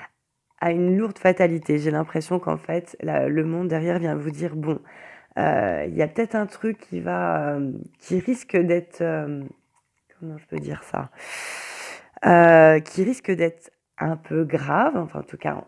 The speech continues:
assez important, qui pourrait causer des, des soucis d'un point de vue légal, social ou de la santé. » Mais là, le monde, il vient éviter le pire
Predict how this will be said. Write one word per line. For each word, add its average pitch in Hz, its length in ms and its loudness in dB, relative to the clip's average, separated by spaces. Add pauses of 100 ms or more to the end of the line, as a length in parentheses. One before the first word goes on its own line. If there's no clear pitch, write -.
(240)
assez 175 360 -2
important, 147 640 -4
qui - 160 -10
pourrait 151 240 -8
causer 147 320 -4
des, 135 260 -8 (300)
des 147 80 0
soucis 147 380 -6
d'un 139 180 2
point 139 220 -4
de 135 80 -2
vue 143 160 -6
légal, 147 720 -2
social 160 540 -4
ou 160 40 -2
de 139 60 -6
la 139 120 -4
santé. » 190 520 -4 (500)
Mais 196 600 0
là, 190 240 -2
le 185 120 -2
monde, 185 280 -2
il 170 80 -6
vient 196 340 -4
éviter 196 640 -4
le 156 160 -4
pire 170 640 -4